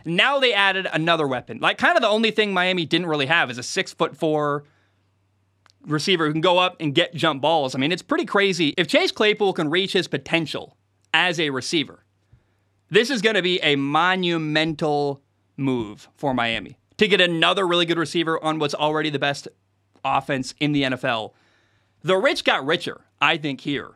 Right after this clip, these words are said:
And Chase Claypool, if you cannot be happy to go to work in Miami, playing with Tua, Tyreek Hill,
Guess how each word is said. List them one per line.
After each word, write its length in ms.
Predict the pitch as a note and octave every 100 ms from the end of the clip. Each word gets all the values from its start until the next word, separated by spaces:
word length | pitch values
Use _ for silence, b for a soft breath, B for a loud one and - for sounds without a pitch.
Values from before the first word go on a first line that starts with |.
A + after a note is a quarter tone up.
| _ _ _ _ _ _ _ _
And 500 | D3+ E3 D#3 D3+ D3
Chase 260 | - A3+ C4
Claypool, 400 | G#3 F#3+ F#3 D#3
if 100 | D3
you 120 | A#3
cannot 280 | C#4 D4 C#4
be 80 | A3+
happy 320 | F3+ F#3 F#3
to 80 | E3+
go 100 | E3+
to 60 |
work 280 | D#3 D3+ D3
in 200 | - G3+
Miami, 500 | A3+ F3+ C3+ A#2 G2 _
playing 300 | - E3 E3+
with 280 | E3 D#3 D3 b b b b
Tua, 640 | - F#3 F#3 F3 E3+ E3+ b b -
Tyreek 440 | D#3+ F3 F3 E3
Hill, 480 | D#3+ D3+ D3+ D3+